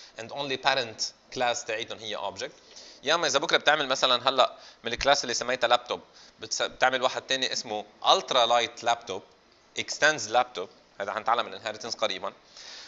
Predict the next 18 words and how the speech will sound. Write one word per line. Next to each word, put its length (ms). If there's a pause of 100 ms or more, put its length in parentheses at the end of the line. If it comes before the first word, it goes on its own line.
(200)
حتلاقي 460
انه 140
كمان 500 (140)
عنده 320
method 180
اسمها 200
toString. 400 (460)
اوكي؟ 380
ليه؟ 180
لانه 260
هو 300
ورتين 320
لابتوب 340
اللي 160
هو 180
ورتين 400 (340)
object. 540
اوكي؟ 320